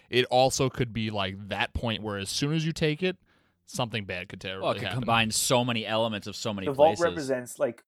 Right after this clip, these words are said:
Speaker 3: halfway point, right? Like, you've got
Speaker 1: Yes.
Speaker 3: all the way in, and now you gotta get all the way out again. And, like,
Speaker 1: Exactly.
Speaker 3: that's when you can go and turn the whole thing over, or you can let them get all the way out and turn it over. But if you do it then, like, in, in D and D, that's probably a little bit better than letting them get out again, because now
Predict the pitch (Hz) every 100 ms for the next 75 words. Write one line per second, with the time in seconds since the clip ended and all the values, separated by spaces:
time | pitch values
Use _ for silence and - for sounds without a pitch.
0 | _ - 151 127 - 135 123 - 113 101
1 | 143 139 202 _ _ 143 135 127 156 -
2 | 156 185 196 180 160 156 143 135 135 131
3 | 127 127 127 120 117 117 110 107 - 160
4 | 143 139 90 113 131 156 139 135 135 127
5 | 120 117 135 123 120 123 - 120 147 196
6 | 131 131 160 156 185 185 170 170 143 139
7 | 135 127 120 143 - 120 - 117 113 113
8 | 120 123 - _ 147 143 143 202 196 147
9 | 156 127 113 131 _ 135 110 _ 143 117
10 | 113 135 139 120 123 113 120 208 156 139
11 | _ _ _ _ _ - 131 139 - 147
12 | 139 135 120 117 131 131 117 117 117 113
13 | 110 110 113 135 123 110 110 117 127 117
14 | - 135 123 127 123